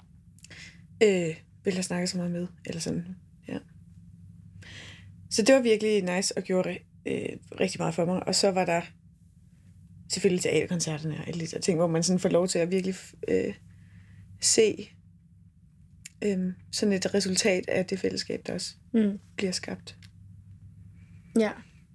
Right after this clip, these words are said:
Speaker 2: Så din, dine forældre er skilt?
Speaker 1: Mhm. Ja.
Speaker 2: Ja. Og det, hvor længe har de været det?
Speaker 1: Øh, jamen, det var faktisk... Øh, de gik fra hinanden lige i sommeren, inden jeg startede i niende klasse.
Speaker 2: Okay.
Speaker 1: Ja.
Speaker 2: Ja.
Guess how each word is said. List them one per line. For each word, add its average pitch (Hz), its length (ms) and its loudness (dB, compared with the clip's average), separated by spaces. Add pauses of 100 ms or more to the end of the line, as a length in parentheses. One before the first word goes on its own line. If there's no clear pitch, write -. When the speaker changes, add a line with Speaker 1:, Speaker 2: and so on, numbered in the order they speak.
(540)
Speaker 2:
Så - 340 -2
din, 208 340 2
dine 214 180 4
forældre 233 240 4
er 233 40 2
skilt? - 360 -2 (380)
Speaker 1:
Mhm. 233 280 2 (500)
Ja. 208 60 4
Speaker 2:
Ja. - 120 2 (880)
Og 196 80 2
det, 208 220 4 (200)
hvor 196 160 0
længe 202 180 2
har 220 80 2
de 190 100 0
været 190 160 4
det? 208 120 0 (1080)
Speaker 1:
Øh, 220 340 8
jamen, 214 180 4
det 233 60 8
var 226 80 6
faktisk... - 560 0 (140)
Øh, 180 460 2 (560)
de 208 80 -2
gik 196 140 -2
fra 196 120 -6
hinanden 185 380 0
lige 196 120 2
i 208 40 2
sommeren, 185 340 2
inden 175 160 0
jeg 180 100 0
startede 180 280 0
i - 40 2
niende - 240 2
klasse. - 400 -4
Speaker 2:
Okay. 196 460 4
Speaker 1:
Ja. 165 140 -2 (220)
Speaker 2:
Ja. 190 160 4